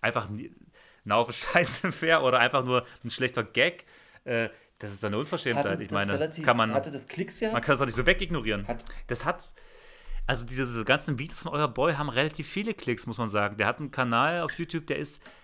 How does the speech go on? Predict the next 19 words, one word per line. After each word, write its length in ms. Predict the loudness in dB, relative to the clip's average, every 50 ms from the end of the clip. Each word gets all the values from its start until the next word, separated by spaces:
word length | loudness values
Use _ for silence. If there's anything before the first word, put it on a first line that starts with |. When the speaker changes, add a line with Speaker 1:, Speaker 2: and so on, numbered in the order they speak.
| -12 -2 2
Speaker 1:
eigentlich, 800 | 4 4 4 2 0 -8 -8 -6 -6 -6 -6 -8 -10 -12 -12 -12 -14 -14 -16 -18 -18 -16 -8
hat 180 | -8 -2 -2
er, 60 | -2 2
glaub 180 | 4 4 4
ich, 80 | 4 2
bloß 500 | -2 -4 -4 -4 -8 -10 -12 -12 -12 -12 -10
zehn, 280 | -2 0 2 2 2 0
fünfzehn 420 | -2 -4 -2 0 -2 -2 -2 -4
Videos, 420 | -6 -6 -4 -2 0 0 0 0
aber 160 | 0 -2 0 0
hat 140 | -2 -4
trotzdem 560 | -4 -8 -6 -6 -8 -8 -6 -8 -8 -8 -8 -8
unglaublich 520 | -8 -8 -8 -2 -2 -2 -2 -2 -6 -8 -6
viele 360 | -6 -4 -2 -2 -2 -2 -4 -6 -12 -18 -20 -20 -20 -10 -4
Abonnenten. 600 | -4 -2 0 0 0 0 -2 -4 -4 -6 -6 -6
Und 100 | -6 -6
zwar, 500 | -6 -4 0 0 2 2 2 0 -2 -4 -10 -20 -20 -20 _ _
ich, 180 | -14 -12 -6 -4
ähm, 460 | -2 -2 -2 -2 -2 -4 -6 -8